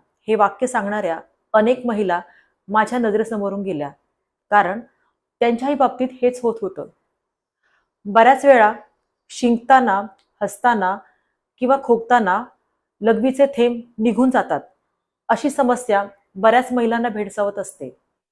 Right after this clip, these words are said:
तर हे वयाचं लक्षण नसून आपल्या पेल्विक फ्लोअर मसलचे संकेत आहेत. आणि विशेष म्हणजे हे लाजिरवाणं नसून जर आपण दुर्लक्षित केलं तर मात्र त्रासदायक ठरू शकतं.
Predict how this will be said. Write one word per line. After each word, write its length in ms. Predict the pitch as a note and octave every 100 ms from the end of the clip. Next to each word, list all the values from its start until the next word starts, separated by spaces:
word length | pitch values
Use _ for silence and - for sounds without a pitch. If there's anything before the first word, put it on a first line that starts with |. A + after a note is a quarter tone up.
| _ -
तर 180 | B3 C4
हे 180 | A#3 C4+
वयाचं 380 | A3+ A3 A3+
लक्षण 320 | A#3+ A3+ - A3+
नसून 380 | G#3+ - F3+ G3+ _ _ _ -
आपल्या 280 | A3+ - A#3
पेल्विक 420 | A#3 A3+ G#3+ C4
फ्लोअर 200 | B3 B3
मसलचे 420 | A#3 A3 A3+ A3+
संकेत 400 | A#3+ G3+ F3 F#3
आहेत. 220 | E3+ C3+ C3 _ _ _ _ A3+
आणि 180 | A#3+
विशेष 320 | B3 - C4+ C4
म्हणजे 320 | A#3 G3 F#3 F3 _ _ -
हे 80 | G#3
लाजिरवाणं 540 | G3+ F#3+ B3 A#3+ A#3+
नसून 360 | A3 G3 F#3 F#3+ _ _ _ - F3+
जर 120 | C4+
आपण 280 | C4 C4 B3
दुर्लक्षित 440 | A#3+ A3+ A3+ B3+ B3
केलं 300 | B3 F#3+ G#3+ - _ _ -
तर 140 | C4 C#4
मात्र 340 | B3 - A#3
त्रासदायक 500 | A3+ G#3 F3+ G3+ G3+
ठरू 160 | G3+ G3
शकतं. 420 | G3 - -